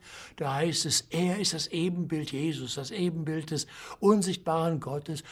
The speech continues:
Durch ihn ist alles geschaffen. Er ist das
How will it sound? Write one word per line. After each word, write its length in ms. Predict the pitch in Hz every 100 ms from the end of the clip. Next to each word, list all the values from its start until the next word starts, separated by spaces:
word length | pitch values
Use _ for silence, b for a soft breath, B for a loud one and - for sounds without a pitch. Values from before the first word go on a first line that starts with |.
| B -
Durch 320 | 185 - -
ihn 480 | 247 240 262 277 285
ist 400 | 269 254 - -
alles 360 | 185 214 220
geschaffen. 600 | - 202 147 143 - - - _ - B B B B -
Er 340 | 220 247 269
ist 200 | 247 -
das 300 | 208 -